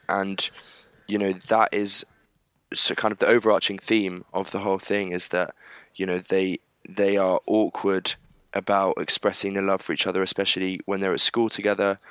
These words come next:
you know, worried about what people will say and what they will think. Um, and so between Arethusa and, um, Philister, you could have this kind of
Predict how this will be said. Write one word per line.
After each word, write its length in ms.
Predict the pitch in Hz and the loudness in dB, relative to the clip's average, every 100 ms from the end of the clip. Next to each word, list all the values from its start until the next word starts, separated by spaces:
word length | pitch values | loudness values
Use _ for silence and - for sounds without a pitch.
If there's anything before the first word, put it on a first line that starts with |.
| - - | -20 -8
you 80 | 98 | -2
know, 100 | 98 | 0
worried 320 | 98 101 98 | 4 2 2
about 220 | 92 92 | 0 0
what 160 | 87 - | 0 -2
people 340 | 101 - 92 | -6 -2 0
will 80 | 92 | 2
say 440 | - - 95 92 92 | 4 4 2 0 -2
and 180 | 90 - | -6 -4
what 160 | 95 - | -2 0
they 100 | 87 | -2
will 80 | |
think. 560 | 90 - 104 85 - - _ - - - - - | -4 -2 -2 -2 -14 -20 _ -20 -20 -20 -20 -8
Um, 460 | - 98 95 92 95 _ _ _ - | -2 -2 -2 -4 -10 _ _ _ -6
and 120 | 101 | 0
so 380 | - 107 98 95 _ - | 4 6 4 2 _ -8
between 540 | - - 113 104 101 | -4 2 2 2 0
Arethusa 760 | 104 101 98 - 101 95 101 92 | 2 0 0 0 0 2 2 0
and, 340 | 95 92 95 - - - - - _ | -2 -6 -8 -12 -18 -20 -20 -20 _
um, 160 | 92 95 | -4 -4
Philister, 460 | - 139 123 - | 2 4 4 2
you 100 | 98 | 0
could 120 | 95 104 | -2 -2
have 180 | 98 | -2
this 140 | 98 - | -2 -4
kind 200 | 101 92 | -2 -4
of 160 | 90 | -6